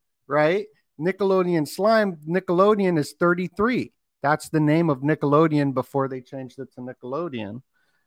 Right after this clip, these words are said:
Uh, they had the big U F O sliming Mister Beast. Mister Beast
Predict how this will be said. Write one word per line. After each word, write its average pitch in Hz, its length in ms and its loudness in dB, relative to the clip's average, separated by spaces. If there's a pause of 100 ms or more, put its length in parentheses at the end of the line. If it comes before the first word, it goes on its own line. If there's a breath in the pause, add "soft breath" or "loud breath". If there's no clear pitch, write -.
(300)
Uh, 131 340 -2
they 131 140 -4
had 135 180 -4
the 123 80 -6
big 143 400 0 (460)
U 147 260 8
F 196 220 6
O 135 280 8
sliming 151 720 0
Mister 156 380 2
Beast. 147 580 0 (320)
Mister 151 440 2
Beast 139 520 -2